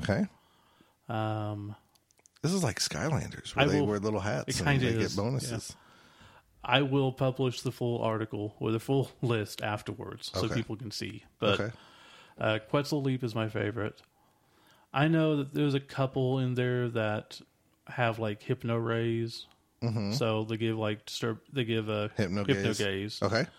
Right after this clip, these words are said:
Speaker 2: So, like, there'll be, like, a pinwheel or a, you know, magnetic eye or something. Um, there's some that have gas clouds.
Speaker 1: <laughs> Okay.
Speaker 2: Some that, uh,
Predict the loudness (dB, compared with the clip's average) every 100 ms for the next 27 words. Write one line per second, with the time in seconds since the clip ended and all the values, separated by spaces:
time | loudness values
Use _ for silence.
0 | -20 -20 -20 _ 0 0 2 2 2 2
1 | -4 -4 -2 0 0 0 -2 -4 -4 -4
2 | -6 -10 _ _ -8 -6 -6 -8 -16 -20
3 | _ _ _ _ -6 -2 -2 -2 -4 -4
4 | -6 -6 -6 -6 -8 -6 -10 -10 _ -20
5 | -20 -20 -20 -20 _ _ -2 2 4 4
6 | 2 2 0 0 -2 -4 _ -20 -20 -20
7 | _ -20 -20 _ _ _ _ _ _ _
8 | _ _ _ _ _ _ _ 0 2 2
9 | 2 2 0 2 0 -2 -4 -2 0 -2
10 | -6 -2 0 0 -2 -4 -8 -14 -16 _
11 | _ -8 -6 -6 -10 -14 -20 -20 -14 -6
12 | -4 -2 -4 -8 -14 -10 -6 0 2 4
13 | 2 0 -2 -2 -2 0 0